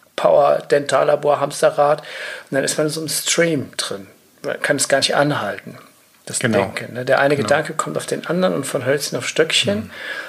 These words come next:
Speaker 1: Und es ist wie so eine, ja, wie so eine,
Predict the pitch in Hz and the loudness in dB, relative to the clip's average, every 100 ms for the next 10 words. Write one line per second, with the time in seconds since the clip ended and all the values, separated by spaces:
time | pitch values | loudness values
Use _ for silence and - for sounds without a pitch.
0 | - - - 143 139 - - - 151 - | -16 -4 0 0 0 -4 -4 -4 -6 -8
1 | - 165 156 170 165 156 156 - - _ | -10 -8 -4 -2 -2 -4 -8 -14 -18 _
2 | _ - - - 160 156 135 156 147 143 | _ -20 -12 2 2 2 -2 -4 -4 -4